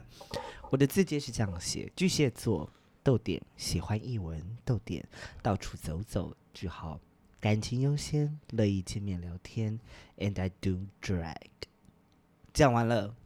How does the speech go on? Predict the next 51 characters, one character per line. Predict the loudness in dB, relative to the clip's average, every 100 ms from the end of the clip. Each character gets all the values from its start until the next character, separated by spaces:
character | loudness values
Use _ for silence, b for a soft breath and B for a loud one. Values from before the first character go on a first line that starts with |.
| -12 0
有 | 6
没 | 8
有？ | 10 8 4 -8 B B
很 | 8 8
简 | 12 12
单 | 12 10
的， |
我 | 8
就 | 8
把 | 10 8
我 |
整 | 6 2
个 | 2
人 | 2 2
带 | 2 2
过 | 0 -4
去 | -4 -4 -4
了， | -6 -18 -6
就 | 2 2
是 |
交 | 6 8 10
代 | 10 8
清 | 6 2 2 0
楚， | 0 -2 -2 -6 B B
然 | 2
后 | 4 4
我 | 8 8
想 | 8 6
要 | 6 6
什 | 6 4 4 2
么， | 2 -2 -2 0
然 | 2 2 6
后 | 6 6 4 B B B B 4
我 | 6
想 | 6 6
要 | 6 8 6 2 _ -20 -2
跟 | 4 4
什 | 4 4 4
么 | 6
样 | 6 6
子 | 4 0 0
的 | -2
人， | -2 -2 0 0 -4 -6 -10 -12 -12 -14 -8
有 | 2 4
什 | 4 2
么 | 2
样 | 2 2
子 | -2 -2
的 | -2
关 | 0 0 0
系， | 0 -2 -2 -4